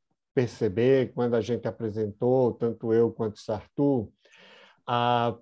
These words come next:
posição da partícula na implementação da máquina de Szilard,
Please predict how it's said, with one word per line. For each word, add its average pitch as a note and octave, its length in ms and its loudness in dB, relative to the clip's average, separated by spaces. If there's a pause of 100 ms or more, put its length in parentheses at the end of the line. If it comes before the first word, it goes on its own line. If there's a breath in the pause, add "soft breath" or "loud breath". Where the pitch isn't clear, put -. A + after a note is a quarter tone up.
posição D3 600 0
da C#3+ 100 0
partícula C#3 720 -4
na B2 140 2
implementação B2 1300 -4 (120)
da A2+ 120 -4
máquina A2+ 440 -6
de G#2 120 -6
Szilard, A#2 560 -2